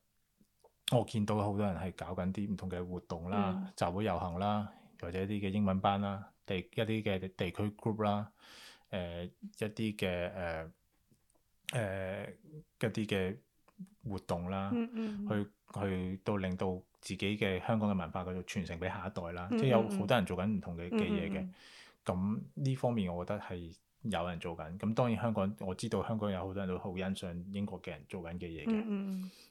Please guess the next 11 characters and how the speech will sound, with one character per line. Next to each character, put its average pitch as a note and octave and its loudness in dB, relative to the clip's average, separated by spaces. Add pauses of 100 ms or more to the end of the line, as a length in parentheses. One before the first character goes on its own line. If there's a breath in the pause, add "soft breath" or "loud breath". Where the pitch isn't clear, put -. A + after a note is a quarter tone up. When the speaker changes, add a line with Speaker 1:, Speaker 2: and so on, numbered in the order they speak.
Speaker 1:
咁 - 2
當 G#2+ 6
然 G#2 4
批 G#2+ 0
評 E2+ -4
都， G2 -2
都 G#2 2
會 F#2 2
有 E2 -4
啦。 E2+ -4 (180)
咁 G2+ 2